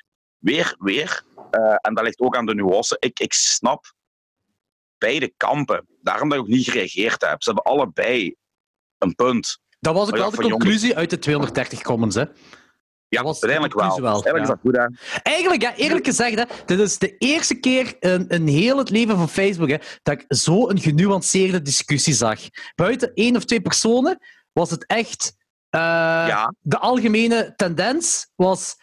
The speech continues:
Speaker 1: Dus
Speaker 2: van,
Speaker 1: eigenlijk,
Speaker 2: ah, dat is
Speaker 1: eigenlijk
Speaker 2: een
Speaker 1: was dat
Speaker 2: punt.
Speaker 1: wel mooi.
Speaker 2: Daar heb je wel een punt eigenlijk. Daar heb ik niet aan gedacht. Ah, maar je hebt daar een punt. Ah, daar heb ik ook niet, bij wijze van spreken, hè, was het zo'n beetje
Speaker 1: Ja.
Speaker 2: op en af. En iedereen heeft een beetje van elkaar geleerd. En, eh,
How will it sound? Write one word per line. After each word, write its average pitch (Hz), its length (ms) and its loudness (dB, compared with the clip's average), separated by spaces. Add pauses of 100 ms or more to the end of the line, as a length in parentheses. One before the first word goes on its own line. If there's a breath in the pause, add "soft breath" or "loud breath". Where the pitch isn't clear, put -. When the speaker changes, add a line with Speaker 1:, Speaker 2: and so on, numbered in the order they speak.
(140 soft breath)
Speaker 1:
Dus - 100 -6
Speaker 2:
van, 185 100 0
Speaker 1:
eigenlijk, 262 300 0
Speaker 2:
ah, 202 60 -4
dat - 80 -20
is - 80 0
Speaker 1:
eigenlijk 320 100 -2
Speaker 2:
een 359 40 0
Speaker 1:
was - 100 -4
dat 220 160 2
Speaker 2:
punt. - 120 -8
Speaker 1:
wel 90 80 -2
mooi. 123 120 2
Speaker 2:
Daar 302 160 0
heb 403 160 -4
je - 80 0
wel 339 140 4
een 247 140 -2
punt 269 260 2
eigenlijk. 156 400 2
Daar 226 100 0
heb 294 120 0
ik - 100 -8
niet 240 100 6
aan 247 120 2
gedacht. 165 420 -4
Ah, 339 340 2 (120 loud breath)
maar 190 140 -2
je 214 60 -2
hebt 208 140 -6
daar 269 220 0
een 339 120 0
punt. - 140 2
Ah, 403 160 4
daar 311 100 2
heb 202 140 -2
ik 202 80 0
ook 320 160 0
niet, 240 300 0
bij 160 160 2
wijze 208 200 2
van 190 80 0
spreken, 185 420 0
hè, 233 60 2 (280 loud breath)
was 185 120 2
het 190 100 -4
zo'n 254 160 2
beetje 254 260 2
Speaker 1:
Ja. 123 100 0 (180 loud breath)
Speaker 2:
op 185 140 0
en 190 60 4
af. 254 140 2
En 202 160 -2
iedereen 285 260 2
heeft 277 120 2
een 196 80 2
beetje 247 220 -2
van 277 100 0
elkaar 202 340 -2
geleerd. 180 400 2
En, 190 220 0
eh, 185 280 0